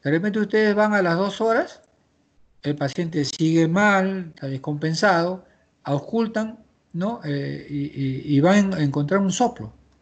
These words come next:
a nivel del foco valvular mitral, de insuficiencia valvular mitral. ¿Por qué? ¿Por qué creen ustedes que puede haber un, una insuficiencia vol-, valvular mitral en, en un paciente con infarto agudo de miocardio, S T elevado?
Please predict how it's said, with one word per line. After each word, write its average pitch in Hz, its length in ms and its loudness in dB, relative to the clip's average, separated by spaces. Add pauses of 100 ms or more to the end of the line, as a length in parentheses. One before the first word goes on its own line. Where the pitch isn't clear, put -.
(320)
a 127 120 -2
nivel 151 260 6
del 180 120 4
foco 190 280 0
valvular 143 460 0
mitral, 143 500 -2 (1400)
de 135 120 0
insuficiencia 131 760 0
valvular 127 380 0
mitral. 131 300 -2
¿Por 156 180 2
qué? 156 260 2 (520)
¿Por 165 160 -2
qué 226 120 0
creen 226 240 4
ustedes 208 280 2
que 202 100 -2
puede 202 240 2
haber 196 200 4
un, 190 200 -2
una 180 240 -4
insuficiencia 165 480 0
vol-, 151 320 0
valvular 135 400 0
mitral 156 480 0 (380)
en, 127 340 -2
en 123 240 -4
un 135 420 -2
paciente 147 380 2
con 135 160 0
infarto 135 380 0
agudo 135 240 4
de 127 120 0
miocardio, 98 520 -6 (400)
S 120 240 -4
T 127 140 0
elevado? 95 420 -2